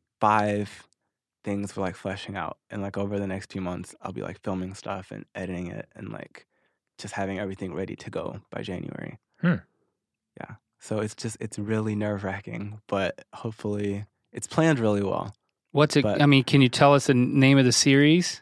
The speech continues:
Speaker 1: No, I can't.
Speaker 3: Can you tell us one word of the name of the series?
Speaker 1: Internet.
Speaker 2: <laughs>
Speaker 3: Internet is one of the
Speaker 2: It's got
Speaker 3: words.
Speaker 2: internet in it.
Speaker 1: It does.
Speaker 3: Is another one Kingsley?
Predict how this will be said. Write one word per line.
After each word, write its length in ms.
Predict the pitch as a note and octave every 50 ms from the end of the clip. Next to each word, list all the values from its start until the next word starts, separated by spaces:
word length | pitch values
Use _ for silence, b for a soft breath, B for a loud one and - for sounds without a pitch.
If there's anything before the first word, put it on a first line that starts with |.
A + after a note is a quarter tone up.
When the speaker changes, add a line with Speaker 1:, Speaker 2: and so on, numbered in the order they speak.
| _
Speaker 1:
No, 100 | - G#2 - - A#2 - _ _ _ _ _ -
I 40 |
can't. 300 | G#2 - - - - - - _ _ _ _ _ _ _ _ _ _ _ -
Speaker 3:
Can 100 | - C3+
you 80 | B2+ B2
tell 180 | - - C#3
us 140 | C3 B2 -
one 300 | A#2+ A#2 C3 C#3 C3+ B2+
word 260 | B2 C3 C3+ C#3+ D3
of 60 | D#3 D3
the 60 | D3+
name 160 | D#3 D#3 D#3+
of 60 | E3 E3
the 60 | D#3
series? 520 | D#3 - E3+ D#3 D#3+ F#3+ F#3+ - - - _ _ _ _ _ _ _ _ _ _ _ _ _ _ _ _ _ _ _ _
Speaker 1:
Internet. 420 | - G2 G2 - - - - - - _ _ _ _ _ _ _ _ _ _ -
Speaker 2:
<laughs> 880 | D3 - - - G#3+ G3+ - - G#3 G3+ G3+ - - G3 F#3 F3+ - -
Speaker 3:
Internet 580 | D#3 D#3 D#3 - E3+ E3 E3 D#3+ D#3+ D3 -
is 140 | C3+ B2+ B2
one 220 | A#2+ B2 C3 C#3+ D#3
of 60 | D#3
the 80 | D3+ C#3+
Speaker 2:
It's 140 | B2 B2+ B2
got 80 | A#2+ A2+ A2+ A2
Speaker 3:
words. 40 | -
Speaker 2:
internet 400 | F#2+ F#2 F2+ F2 E2+ E2 D#2+ D#2
in 140 | D#2 D2+ D2
it. 140 | D2 - - _ _ _
Speaker 1:
It 120 | - A2+
does. 340 | - A#2 B2+ C3 A2+ - - - _ _ _ _ _ _ _ _ _ _ _ _ _ _ _ _ _ _ _ _ _ _ _ _ -
Speaker 3:
Is 160 | - A#2+ A2+
another 240 | A#2+ A#2+ B2+ B2+ B2
one 140 | A#2 A2+ A2
Kingsley? 600 | - - B2+ C3 C3 - - - D3+ C#3+ -